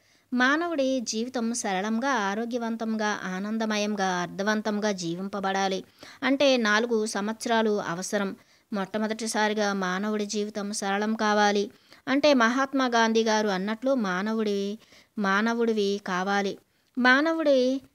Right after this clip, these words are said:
జీవితం సరళంగా ఎలా అవుతుంది? మనం ఏం చేస్తే సరళమవుతాం? ఏ విధంగా అంటే నోరు మూసుకుంటే అంటే మౌనం పాటించాలి.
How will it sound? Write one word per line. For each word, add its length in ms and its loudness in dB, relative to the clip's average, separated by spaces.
జీవితం 440 -2
సరళంగా 640 -2
ఎలా 320 -6
అవుతుంది? 540 -2
మనం 320 -6
ఏం 360 -4
చేస్తే 380 -6
సరళమవుతాం? 840 -6
ఏ 160 2
విధంగా 380 2
అంటే 420 0
నోరు 320 -2
మూసుకుంటే 800 -2
అంటే 340 -4
మౌనం 380 -2
పాటించాలి. 760 -2